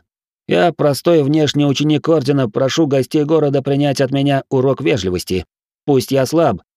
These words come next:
но это совсем не даёт вам повод клеветать на Орден и топтать гордость идущих гряды». Геор раздражённо уставился на меня, процедил сквозь зубы:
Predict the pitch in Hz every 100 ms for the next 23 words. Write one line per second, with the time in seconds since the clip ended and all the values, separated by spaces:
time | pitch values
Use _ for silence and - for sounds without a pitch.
0 | _ - 165 160 156 165 147 165 160 160
1 | 160 160 127 127 139 127 123 - 127 123
2 | 131 113 123 123 120 107 113 101 _ _
3 | - 110 139 - 143 117 131 131 127 123
4 | 135 127 120 135 123 131 127 110 - _
5 | _ _ _ _ - 80 76 95 151 139
6 | 139 117 123 117 135 123 123 113 127 117
7 | 117 107 120 117 117 107 95 - _ -
8 | 98 101 104 107 98 104 98 95 85 87